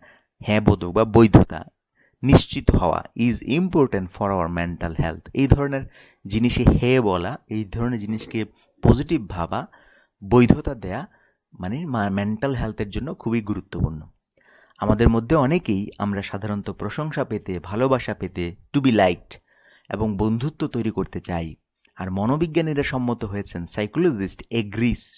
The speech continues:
সম্মত হয়েছেন যে এই জাতীয় বৈধতা আমাদের মানসিক সুস্থতার জন্য অত্যন্ত গুরুত্বপূর্ণ। Social media is just one of many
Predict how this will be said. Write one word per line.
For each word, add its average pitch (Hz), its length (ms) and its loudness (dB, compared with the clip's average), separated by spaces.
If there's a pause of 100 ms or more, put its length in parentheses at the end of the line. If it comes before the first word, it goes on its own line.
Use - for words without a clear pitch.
(120)
সম্মত 110 340 0
হয়েছেন 98 440 -6 (580)
যে 107 380 -2 (380)
এই 190 260 6
জাতীয় 131 380 0
বৈধতা 107 680 -4
আমাদের 95 340 -4
মানসিক 117 440 -6
সুস্থতার 107 500 -8
জন্য 104 400 -10 (100)
অত্যন্ত 101 460 -8
গুরুত্বপূর্ণ। 87 800 -10 (2500)
Social 226 320 4
media 117 420 0
is 110 160 -4
just 135 580 -6
one 127 220 -2
of 110 120 -6 (140)
many 131 440 -4